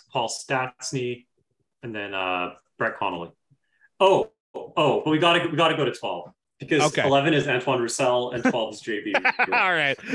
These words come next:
Speaker 2: That's great. Yeah. Um, yeah, some of those guys are gonna get deals. I
Speaker 1: Fifteen is
Speaker 2: think,
Speaker 1: Braden Holtby.
Speaker 2: um,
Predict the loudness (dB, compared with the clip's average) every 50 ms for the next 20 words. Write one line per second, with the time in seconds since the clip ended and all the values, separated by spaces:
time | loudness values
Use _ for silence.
0 | 2 2 4 2 2 0 0 2 4 4 4 2 2 0 0 0 0 0 -2 -6
1 | -12 -20 -20 -10 _ 0 2 2 4 2 2 0 -2 -8 -8 -10 -4 0 2 2
2 | 2 0 0 -2 -2 -2 2 2 2 4 4 2 2 2 0 -6 -6 -8 -8 -6
3 | -6 -6 -6 0 0 0 2 4 2 4 4 4 2 2 2 2 2 2 0 -4
4 | -8 -8 -10 -12 -12 -16 -18 -12 -4 -2 0 0 0 0 -2 -2 -6 -6 -8 -8
5 | -10 -12